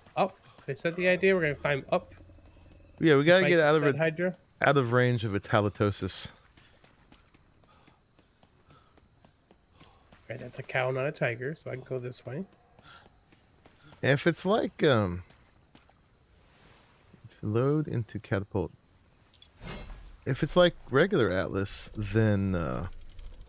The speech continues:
Speaker 2: there's gonna be a timer on the keys.
Speaker 1: Okay, there is the Hydra.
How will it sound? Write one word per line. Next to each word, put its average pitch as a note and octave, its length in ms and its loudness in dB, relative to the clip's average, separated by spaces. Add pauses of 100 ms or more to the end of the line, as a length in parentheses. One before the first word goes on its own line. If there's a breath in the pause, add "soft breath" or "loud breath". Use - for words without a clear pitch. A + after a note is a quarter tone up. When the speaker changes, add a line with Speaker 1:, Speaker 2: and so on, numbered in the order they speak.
(200)
Speaker 2:
there's G#2+ 160 0
gonna A2+ 180 2
be G2+ 160 0
a G2 60 0
timer G#2 500 0 (2250)
on F#2+ 140 -4
the F#2 80 -6
keys. G2 560 -2 (1900)
Speaker 1:
Okay, A#2 280 -8 (300)
there B2+ 240 -8
is B2+ 180 -10
the - 140 -16
Hydra. - 420 -16